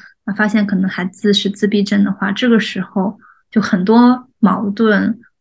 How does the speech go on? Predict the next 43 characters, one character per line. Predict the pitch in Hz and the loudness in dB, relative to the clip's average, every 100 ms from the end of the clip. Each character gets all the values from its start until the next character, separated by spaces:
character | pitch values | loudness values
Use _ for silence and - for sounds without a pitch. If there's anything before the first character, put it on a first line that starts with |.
| - | -2
或 | 202 | 0
者 | 190 | 2
是 | 196 | 0
很 | 196 180 | -4 -2
多 | 196 | 0
问 | 214 226 | 2 2
题 | 202 202 180 | 2 -2 -6
就 | 190 | -6
是 | 190 - 202 233 - - _ _ - | -6 -8 -8 -8 -12 -20 _ _ -4
浮 | 196 | -2
出 | - 214 | 0 0
来， | 190 190 202 | 0 -2 -4
就 | 196 185 | -4 -2
会 | 185 190 220 | -2 -4 -2
引 | 190 180 | -2 -2
发 | - 180 185 | -2 -2 0
最 | 180 | -4
后 | 180 190 | -4 -4
的 | 196 | -4
一 | 196 | -4
个 | 196 | -6
分 | 185 196 190 190 | -6 -2 0 2
裂。 | 196 202 220 _ - - | 0 -2 -6 _ -18 -6
嗯， | 185 180 - - | -4 -4 -6 0
当 | 240 262 | 4 4
遇 | 269 | 4
到 | 220 | 4
问 | 214 226 | 4 2
题 | - | 2
能 | 185 180 | 0 0
一 | 180 185 | -2 -2
致 | 240 | -2
对 | 220 254 240 | 0 2 4
外， | 262 254 - - | 4 2 0 -10
我 | 185 | -10
觉 | 190 | -6
得 | 190 | -6
这 | 202 254 | -4 -2
个， | 190 185 - | -2 -4 -6
这 | 233 | -4
个 | |
态 | 233 - 311 | -2 0 0
度 | 202 - - | 0 -4 -10